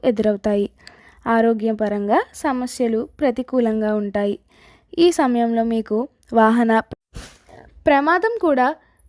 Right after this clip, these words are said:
కలిగే అవకాశం ఉంది. ఈ కాలంలో మీకు ఉత్సాహం ఎక్కువగానే ఉంటుంది. మరోవైపు కోపం వచ్చి సందర్భాల్లో ఎవరిని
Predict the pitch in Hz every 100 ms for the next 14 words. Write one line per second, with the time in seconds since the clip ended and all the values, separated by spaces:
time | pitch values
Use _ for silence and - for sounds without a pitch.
0 | _ _ _ _ _ _ - 302 285 269
1 | 233 233 226 220 220 349 - 262 226 226
2 | - 233 233 220 220 220 220 214 269 453
3 | - - _ _ 269 233 277 247 247 247
4 | 233 - 233 226 214 214 214 208 220 214
5 | 208 - 226 214 214 214 208 392 - _
6 | - 339 359 359 302 269 - 262 - 269
7 | 233 240 220 226 214 285 - _ _ _
8 | _ _ _ _ _ 269 247 233 226 349